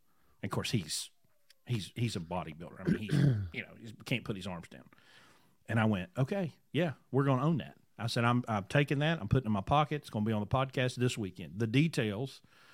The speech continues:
bring out the details." The number of people that we run into,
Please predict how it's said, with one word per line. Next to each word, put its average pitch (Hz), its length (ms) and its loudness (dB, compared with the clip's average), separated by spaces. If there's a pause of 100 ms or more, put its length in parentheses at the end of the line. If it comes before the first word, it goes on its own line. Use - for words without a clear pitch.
(420)
bring 143 300 10
out 120 160 4
the 139 80 0
details." 151 560 -2 (920)
The 127 160 6
number 170 460 8
of 190 200 0
people 117 520 0 (120)
that 120 200 -2
we 151 200 6
run 175 260 4
into, 143 480 2